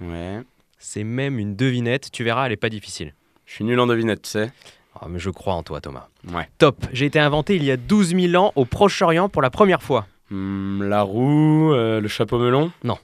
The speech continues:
Speaker 2: Mon apparition a été une des plus grandes révolutions qu'a connue l'humanité.
Speaker 1: Euh, le parfum, le chocolat ?
Speaker 2: Non,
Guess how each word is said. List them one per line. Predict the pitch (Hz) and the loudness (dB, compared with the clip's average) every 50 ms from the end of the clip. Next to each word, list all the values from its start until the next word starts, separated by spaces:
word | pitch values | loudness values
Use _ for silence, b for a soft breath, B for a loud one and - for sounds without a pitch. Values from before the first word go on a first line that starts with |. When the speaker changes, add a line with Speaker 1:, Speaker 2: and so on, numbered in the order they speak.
| b b b b b b b - | b b b b b b b -2
Speaker 2:
Mon | 131 139 160 | 0 0 0
apparition | 170 - - 190 175 160 170 165 - - - 175 170 196 233 - _ | 0 0 2 0 0 2 0 -4 -4 -2 -2 0 -2 -2 -4 -8 _
a | 120 139 | -4 -2
été | 147 147 - - 175 | -2 -2 -4 -4 -4
une | 147 131 123 117 | -2 -2 -2 -4
des | 131 127 | -4 -6
plus | 123 - - 185 | -6 -6 -6 -4
grandes | 151 143 127 117 113 98 87 | -2 -2 -2 -2 -4 -6 -8
révolutions | 85 95 135 175 180 160 175 175 156 156 143 - - - 190 208 | -8 -2 2 2 4 4 4 2 0 0 -4 -6 -6 -4 -4 -4
qu'a | 196 - 113 | -4 -6 -8
connue | - - - 160 165 185 | -6 -2 -2 -2 0 0
l'humanité. | 175 147 147 143 127 120 104 - 95 85 b b b b b b b | 0 0 0 0 0 -2 -4 -6 -8 -10 b b b b b b b
Speaker 1:
Euh, | 90 85 85 85 85 85 85 82 82 80 | -16 -14 -14 -14 -14 -14 -14 -14 -16 -16
le | 78 | -12
parfum, | - - 95 82 - - - 92 90 90 95 101 107 104 | -10 -10 -8 -8 -10 -12 -12 -10 -8 -6 -6 -4 -4 -4
le | 98 98 95 92 | -4 -4 -6 -8
chocolat ? | - - - 98 - - 104 107 107 110 117 120 127 131 135 131 131 131 131 131 127 113 | -8 -8 -10 -6 -4 -2 -2 0 2 2 2 4 4 2 2 0 0 -2 -4 -4 -6 -8
Speaker 2:
Non, | 104 92 | -10 -12